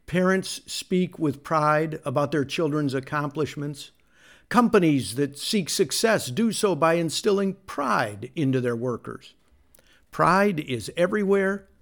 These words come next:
and everyone has it. While Americans reject what most of history has deemed virtues, we have exalted one historical vice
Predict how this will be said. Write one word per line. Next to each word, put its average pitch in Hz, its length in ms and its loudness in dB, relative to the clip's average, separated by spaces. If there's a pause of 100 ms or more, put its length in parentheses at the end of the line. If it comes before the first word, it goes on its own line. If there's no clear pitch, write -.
(200)
and 113 180 -4 (100)
everyone 127 580 -2
has 113 340 -6
it. 95 120 -14 (1400)
While 226 180 4
Americans 247 580 4
reject 139 500 -2 (100)
what 147 240 -2
most 175 340 2
of 143 100 -4
history 143 460 -2
has 110 200 -6
deemed 127 380 -2
virtues, 120 800 -6 (680)
we 180 120 4
have 147 100 4
exalted 131 560 -4
one 156 320 -2
historical 135 680 -2
vice 127 560 -4